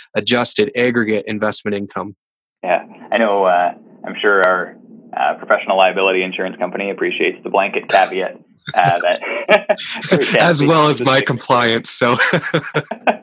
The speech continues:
Speaker 2: No, thanks for that, Brian. Yeah, so in this calculation of adjusted aggregate investment income, uh, we talked a little bit about some specifics. We take a step back and think about it, uh, on the whole. What,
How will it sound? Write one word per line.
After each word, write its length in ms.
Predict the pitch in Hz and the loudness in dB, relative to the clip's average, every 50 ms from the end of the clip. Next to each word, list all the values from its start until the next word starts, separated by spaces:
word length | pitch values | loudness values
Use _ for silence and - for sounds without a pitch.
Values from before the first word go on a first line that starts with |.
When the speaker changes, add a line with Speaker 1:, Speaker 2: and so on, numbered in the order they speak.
| - - - _ _ _ - 214 208 - - - | -16 -20 -20 _ _ _ -10 -8 -8 -8 -8 -4
Speaker 2:
No, 160 | 220 135 82 82 | 0 0 0 2
thanks 180 | - 87 82 - | 2 -2 -2 -2
for 60 | - | -2
that, 160 | 80 78 71 | -2 -2 -2
Brian. 300 | - - - 76 - - _ - - - - - - - | -2 -4 -6 -8 -10 -12 _ -20 -20 -20 -20 -20 -20 -14
Yeah, 260 | - - 107 107 107 - - - | -4 2 4 4 4 2 0 0
so 100 | 135 143 | 2 2
in 120 | 143 151 | 2 2
this 140 | 165 156 - - - - _ - - | -2 -4 -6 -8 -20 -20 _ -18 -6
calculation 520 | - 131 117 117 117 120 113 107 107 - - | 0 0 0 2 2 0 -2 -2 -2 -4 -6
of 80 | 110 101 | -6 -6
adjusted 420 | 98 95 101 95 95 - 110 101 | -2 0 0 0 0 -2 -4 -2
aggregate 420 | - - - 87 92 90 87 82 | -2 -2 -2 -4 -6 -6 -6 -6
investment 380 | 85 90 87 87 87 - 87 87 | -6 -4 -4 -4 -6 -6 -12 -12
income, 400 | 85 80 - 92 85 82 85 - _ _ _ _ _ _ - - | -12 -10 -6 -6 -6 -6 -8 -14 _ _ _ _ _ _ -10 -6
uh, 360 | 87 85 85 - - 90 82 85 | -4 -4 -4 -4 -4 -6 -6 -8
we 100 | 82 80 _ - | -10 -14 _ 0
talked 180 | 131 127 123 - | 2 2 2 2
a 20 | 127 | 2
little 180 | 127 123 117 | 0 0 2
bit 80 | 113 113 | 0 0
about 180 | 110 107 104 - _ - | 0 0 -2 -4 _ -12
some 180 | 110 101 98 _ | -12 -12 -12 _
specifics. 560 | _ - 98 - 107 101 - 101 98 - - - _ _ _ _ _ - | _ -14 -12 -10 -10 -8 -6 -6 -6 -6 -8 -18 _ _ _ _ _ -4
We 220 | 123 117 113 - _ _ _ - | -2 -2 -2 -4 _ _ _ -2
take 160 | 160 143 - | -2 -2 -2
a 100 | 127 123 | -2 -4
step 200 | - - 110 - | 0 0 0 2
back 240 | - 107 104 101 101 - | 2 2 2 0 -2 -6
and 120 | 110 101 _ - | -12 -14 _ -14
think 180 | 110 101 95 | -14 -14 -10
about 200 | - 104 101 101 | -6 -4 -4 -2
it, 160 | 98 92 - - _ _ _ _ _ _ _ _ - | -2 -4 -6 -8 _ _ _ _ _ _ _ _ -10
uh, 220 | 85 - - - | -10 -8 -6 -4
on 280 | 92 107 110 107 110 107 | 0 2 2 2 2 0
the 100 | 101 92 | -2 -4
whole. 600 | - - 127 127 120 113 104 98 98 101 - _ _ _ _ _ _ | -4 0 0 2 2 2 2 0 -2 -4 -8 _ _ _ _ _ _
What, 220 | - 104 - - | 0 0 0 0